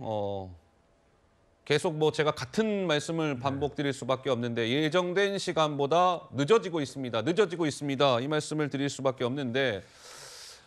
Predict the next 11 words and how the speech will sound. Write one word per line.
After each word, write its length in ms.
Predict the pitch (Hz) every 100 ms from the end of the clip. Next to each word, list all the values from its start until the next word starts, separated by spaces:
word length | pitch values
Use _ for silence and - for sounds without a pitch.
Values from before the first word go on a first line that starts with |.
| -
아무래도 360 | 143 180 208 208
아까 240 | 180 190
교수님께서 580 | 175 160 202 185 185 185
말씀하시기로 1600 | 156 151 170 165 160 165 160 151 147 131 104 135 151 151 143 110
이번 420 | 147 170 165 156
한미 320 | 165 180 180
정상회담에서의 1400 | 165 160 151 160 151 143 147 143 135 143 139 139 131 113
이 60 |
합의 340 | 127 214 190 147
문구, 540 | 151 175 170 143 107
특히나 640 | - - 202 139 143 95